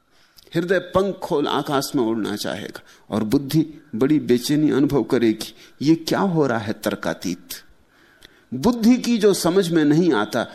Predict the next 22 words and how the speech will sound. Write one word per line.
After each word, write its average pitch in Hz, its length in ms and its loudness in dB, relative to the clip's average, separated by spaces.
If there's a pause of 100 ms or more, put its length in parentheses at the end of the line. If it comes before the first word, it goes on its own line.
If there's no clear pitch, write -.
(180)
बुद्धि 151 320 2
उससे 151 340 0
झुंझलाती। 110 580 0
बुद्धि 143 280 0
कहती, 160 340 -2
"ऐसे 131 300 -2
काम 117 260 -4
में 143 160 -2
मत 160 160 -2
पड़ो 131 280 -2
जो 123 140 -2
मेरी 110 220 0
समझ 113 360 -4
में 78 80 -2
नहीं 82 220 -4
आता, - 300 -12 (560)
नासमझी 156 580 2
के 156 120 -2
काम 131 260 0
में 131 120 2
मत 190 280 -2
पड़ो।" - 320 -6